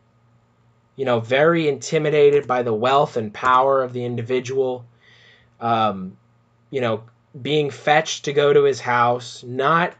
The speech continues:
knowing exactly what they were getting into. Maybe Bathsheba was wondering if Uriah had died in combat. Who knows? But when he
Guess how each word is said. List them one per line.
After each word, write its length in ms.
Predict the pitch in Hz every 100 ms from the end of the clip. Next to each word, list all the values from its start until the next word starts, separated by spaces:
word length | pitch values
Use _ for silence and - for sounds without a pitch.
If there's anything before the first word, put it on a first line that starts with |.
| -
knowing 920 | 175 156 156 156 156 156 151 151 156
exactly 540 | 139 120 139 135 160 151
what 220 | 151 147
they 100 | 151
were 120 | 156
getting 320 | 147 143 135
into. 580 | 123 117 120 117 107 110 _ _ _ _ _ _ _ _ _ _ _ -
Maybe 340 | 123 135 151
Bathsheba 520 | 151 139 - 156 139
was 160 | 123 110
wondering 520 | 113 131 143 139 127
if 120 | 107
Uriah 420 | 110 107 117 123 117
had 200 | 104 104
died 260 | 107 110
in 120 | 98
combat. 540 | 92 123 127 123 123 110
Who 120 | 151
knows? 500 | 131 127 90 - - _ _ _ _ _ _ _ _ _ _ _ _ _ _ -
But 340 | 131 131 120 - _ _ _ _ _ _ _ -
when 340 | 131 131 123
he 580 | 117 180 190 190 175